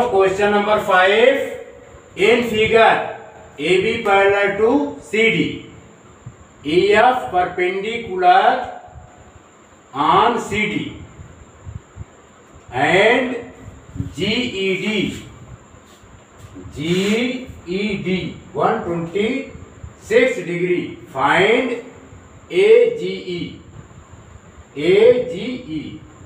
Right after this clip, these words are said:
and F एफ़ जी ई, है ना? तो एफ़ जी जी ई, ये एंगल फाइंड करना है।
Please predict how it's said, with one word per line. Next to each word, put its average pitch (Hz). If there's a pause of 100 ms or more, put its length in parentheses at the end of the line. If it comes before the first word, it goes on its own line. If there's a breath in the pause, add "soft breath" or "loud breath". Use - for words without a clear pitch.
(160)
and 180
F - (1120)
एफ़ 180 (120)
जी 175
ई, 165 (580)
है -
ना? - (760)
तो - (200)
एफ़ -
जी 175 (1080)
जी 165
ई, 220 (320)
ये 131
एंगल 151
फाइंड 127
करना -
है। -